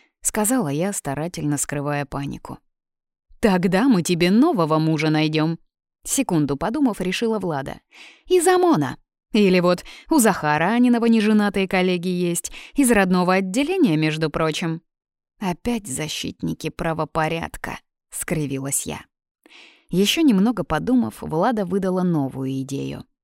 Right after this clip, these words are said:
«Адвоката можно, будет что дома обсудить. А вообще, я уверена, что Яр говорит правду». «Тогда тем более нужно найти того, кто ему лифчик подбросил»,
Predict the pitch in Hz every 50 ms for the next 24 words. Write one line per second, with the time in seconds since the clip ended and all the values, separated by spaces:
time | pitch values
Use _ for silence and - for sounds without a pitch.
0 | _ _ _ _ _ _ _ _ _ _ - 311 320 254 302 339 330 - 392 370
1 | - 202 175 175 170 170 170 185 180 175 180 - _ _ _ _ - 247 196 185
2 | 185 165 170 - - - - 170 151 143 151 147 143 147 156 214 254 - - -
3 | 311 269 262 302 277 - - - - - - - _ _ _ _ _ - 208 190
4 | 180 185 180 180 - - - 254 240 214 - _ _ _ - 220 220 247 240 226
5 | 233 220 262 233 185 151 147 147 - - 175 170 180 180 185 180 170 170 160 165
6 | 170 175 160 - - 190 190 190 180 - - - - _ _ _ _ _ _ _
7 | _ _ _ - - 254 214 190 202 175 196 190 190 185 - 262 262 269 269 226
8 | 180 175 160 151 151 156 160 160 165 175 175 170 165 156 170 165 170 185 208 233
9 | 226 - 147 135 - 165 202 320 403 392 - - - - - - - 269 285 320
10 | 349 392 415 370 240 170 156 - - - 190 - - - - 190 185 190 185 202
11 | 202 196 - - 233 220 214